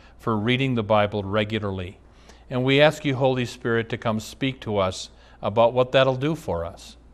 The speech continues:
We ask in Jesus' name. Amen. Second Timothy chapter three, the Apostle Paul is writing to young Timothy, the preacher,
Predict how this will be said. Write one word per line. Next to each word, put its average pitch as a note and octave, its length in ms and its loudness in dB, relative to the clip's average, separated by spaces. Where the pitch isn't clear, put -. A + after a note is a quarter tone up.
We A#2 140 2
ask A#2 240 2
in G#2+ 120 0
Jesus' A#2 480 -4
name. F#2+ 260 -8
Amen. G2 400 -2
Second G#3+ 720 4
Timothy B2+ 760 2
chapter D3+ 540 4
three, A2+ 680 0
the A2 100 0
Apostle C#3 580 4
Paul A#2+ 640 6
is A2+ 180 -2
writing A2+ 500 4
to - 120 -8
young G#2+ 380 0
Timothy, G#2+ 720 -4
the G2+ 80 -4
preacher, A2 560 -4